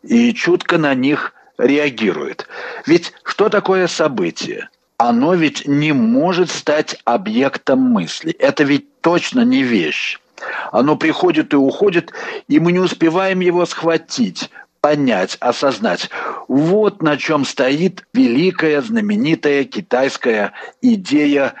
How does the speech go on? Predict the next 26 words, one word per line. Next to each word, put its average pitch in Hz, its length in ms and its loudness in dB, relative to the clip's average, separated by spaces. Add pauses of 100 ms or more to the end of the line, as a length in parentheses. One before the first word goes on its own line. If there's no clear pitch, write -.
(100)
самоотсутствия 131 1900 -2
всего 113 720 -2
во 120 180 0
всем. 87 500 -6 (220)
Помните, 160 460 2
я 117 80 2
говорил 117 340 2
в - 60 -8
прошлой 110 320 -2
передаче, 95 600 -2 (200)
в 104 200 0
горе 143 680 0 (320)
нет 151 680 0 (160)
горы. - 580 -2
Вот 196 400 0 (160)
о 143 140 2
чем 123 300 0
идет 113 260 -2
речь. 92 340 -4
И 147 140 4
вот 147 280 0
это 214 220 2
и 214 220 -2
есть 190 580 0
настоящее 143 800 0
событие. 117 800 -2